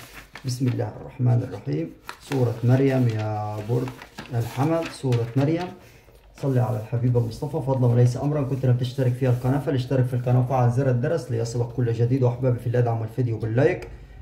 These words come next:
بسم الله الرحمن الرحيم. أنا شايف يا برج الحمل في راحة من بعد تعب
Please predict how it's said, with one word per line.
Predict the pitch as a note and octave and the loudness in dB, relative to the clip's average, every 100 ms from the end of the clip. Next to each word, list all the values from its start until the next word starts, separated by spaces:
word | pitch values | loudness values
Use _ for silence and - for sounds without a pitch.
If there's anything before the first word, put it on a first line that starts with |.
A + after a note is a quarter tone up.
| - | -6
بسم | C3 C#3 | -4 0
الله | A#2+ B2 A#2+ | 2 4 4
الرحمن | A#2+ A#2+ A#2+ A2+ | 2 2 2 2
الرحيم. | A2 - D#3 G3 - - - - - - - - C3+ | -4 0 2 0 -4 -18 -20 -20 -20 -20 -20 -16 -6
أنا | A2 | -6
شايف | A2 C3 C3 B2 | -2 2 4 4
يا | B2+ | 4
برج | A2+ C3+ C#3 C3 | 4 2 0 2
الحمل | A#2+ - C#3 B2 | -2 2 4 4
في | - C#3+ | 2 2
راحة | C3+ C3 B2 - - - - - - - - | 4 0 -4 -10 -12 -20 -20 -20 -20 -20 -4
من | A#2 A#2 | 0 2
بعد | A#2 D3 B2+ B2 | 4 4 6 4
تعب | D3+ B2+ A2 | 4 2 0